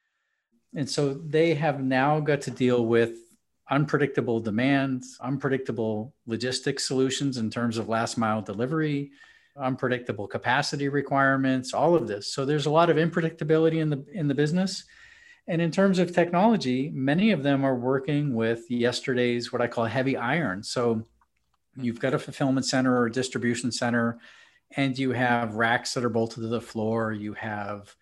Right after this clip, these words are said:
you know, you're using push carts with people picking orders manually, and they're walking ten miles per day. You've got conveyor that is a single point of failure, or it's, eh, not or,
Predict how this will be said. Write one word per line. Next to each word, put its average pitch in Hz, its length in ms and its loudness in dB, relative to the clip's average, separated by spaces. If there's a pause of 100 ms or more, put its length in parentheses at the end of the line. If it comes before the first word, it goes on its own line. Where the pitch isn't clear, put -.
(380)
you 233 80 2
know, 165 100 6
you're 160 160 4
using 139 360 0
push - 280 0
carts 127 380 4
with 120 120 -8
people 123 340 0
picking 123 720 0
orders 123 420 -2
manually, 117 640 0
and 113 100 -2
they're 117 100 -2
walking 110 520 -2
ten 117 180 -4
miles 113 280 -2
per 107 200 -6
day. 104 460 -4 (440)
You've 131 220 -2
got 123 220 0
conveyor 127 680 2
that 117 220 0
is 117 340 -2
a 113 40 -6
single 139 280 0
point 120 240 0
of 110 60 -6
failure, 170 760 4
or 139 540 2
it's, - 400 -6
eh, 175 320 -10
not 120 220 0
or, 127 280 2